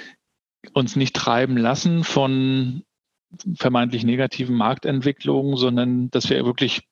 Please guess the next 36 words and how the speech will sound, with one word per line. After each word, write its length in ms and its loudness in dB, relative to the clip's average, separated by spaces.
proaktiv 640 -2
schauen, 380 0
wie 140 0
müssen 240 0
wir 120 2
uns 200 -2
weiterentwickeln, 840 0
wie 80 -2
müssen 300 0
wir 140 0
uns 380 -2
verändern. 600 0
So 140 -4
diesen 540 0
Grundantritt, 580 2
diese 200 2
Philosophie, 680 2
die 160 -4
gibt 200 -4
es 120 -2
hier 160 2
schon 180 0
viele, 300 0
viele 240 -2
Jahre, 400 2
bevor 340 0
man 180 2
auch 180 0
über 340 0
Digitalisierung 720 0
und 160 0
Co. 200 0
gesprochen 540 0
hat. 300 0
Einfach 300 2
die, 460 -2